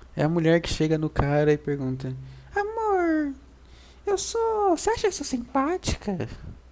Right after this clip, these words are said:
É, é bem simpática, assim. Por isso que você não, por isso que você tá me perguntando. Porque você é bem simpático. Pelo jeito, você também é bem confiante também, né? Pra tá me perguntando se você tem uma qualidade.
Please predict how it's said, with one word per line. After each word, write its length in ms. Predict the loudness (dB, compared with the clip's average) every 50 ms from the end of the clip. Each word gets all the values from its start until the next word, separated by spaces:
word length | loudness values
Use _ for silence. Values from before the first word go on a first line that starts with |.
| -20 -20 -10 -2 2
É, 180 | 4 4 4 2 -6 -8 -2 0
é 60 | 0
bem 220 | 0 2 0 0
simpática, 560 | 0 0 -2 0 4 4 4 4 2 0 -4
assim. 240 | -6 -4 -6 -8 -10 -6 -2
Por 60 | 0
isso 120 | 0 0 2
que 40 | 0
você 80 | 0
não, 140 | 0 -2 -4
por 120 | -6 -4
isso 120 | -2 0 2
que 80 | 2
você 100 | 2 0
tá 60 | -2 -2 -2
me 140 | 0 0 4
perguntando. 640 | 4 4 4 4 2 0 0 0 -2 -2 -2 -6 -12 -14 -20 -20 -20 -20 -20 -20 -20 -20 -20 -14 -6
Porque 100 | -2 0
você 220 | 0 0 0 0 0
é 60 | -2
bem 240 | 0 0 0 0 0
simpático. 440 | 0 -2 0 0 0 -2 -2 -8 -20 -20 -20 -18 -8 -2
Pelo 120 | 0 2
jeito, 220 | 4 4 4 2 2
você 220 | -2 -2 -2 -2
também 300 | 0 0 0 2 2 2
é 40 | 2
bem 920 | 2 0 0 0 0 -2 -2 -4 -4 -4 -4 -4 -4 -4 -4 -6 -6 -8 -10 -14 -18 -18 -20 -20 -20 -18 -12
confiante 600 | -10 -10 -8 -4 -2 0 0 0 0 0 -2 -2
também, 300 | -2 -2 -2 -2 -2 -4
né? 140 | -6 -8 -6
Pra 120 | 0 4 6
tá 160 | 6 6 4
me 60 | 2
perguntando 600 | 0 -4 -4 -2 -2 -4 -4 -2 -2 -2 -2 -2
se 60 | -4
você 120 | -4 -4 -2
tem 120 | -2 -2
uma 80 | -2 0
qualidade. 600 | 2 2 2 2 2 2 0 0 0 -4 -8